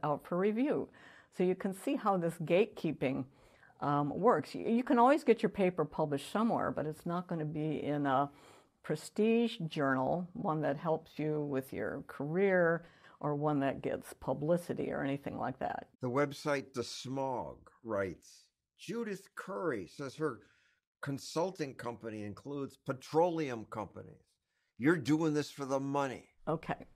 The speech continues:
Speaker 1: Um, back when I was a faculty member at Georgia Tech, I was extremely well paid.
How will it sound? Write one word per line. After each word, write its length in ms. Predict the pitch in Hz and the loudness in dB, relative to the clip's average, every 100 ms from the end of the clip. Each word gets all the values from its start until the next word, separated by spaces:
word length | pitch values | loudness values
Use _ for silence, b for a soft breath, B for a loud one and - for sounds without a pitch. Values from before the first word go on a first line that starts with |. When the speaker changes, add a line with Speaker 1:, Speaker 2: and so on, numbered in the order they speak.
| b b b b b _ | b b b b b _
Speaker 1:
Um, 280 | 160 165 - | 2 2 2
back 420 | 170 170 240 339 | 0 4 2 2
when 140 | 262 233 | 2 4
I 140 | 208 | 4
was 180 | 208 190 | 4 2
a 60 | 175 | 0
faculty 540 | - 160 175 165 147 | 4 4 4 0 0
member 500 | 143 64 - - 143 - _ - | 0 -2 -2 -4 -6 -8 _ -4
at 180 | 135 | -4
Georgia 360 | 139 165 170 156 | -2 0 0 -2
Tech, 460 | - - - - - - - - - - | -4 -2 -2 -4 -12 -20 -20 -20 -20 -10
I 100 | - | -4
was 220 | 175 170 170 | -2 -2 -4
extremely 680 | - - - 185 190 185 | -14 -16 -8 -4 -2 0
well 200 | 160 143 | 2 2
paid. 460 | 151 - - - 151 | 0 -2 -2 -2 -6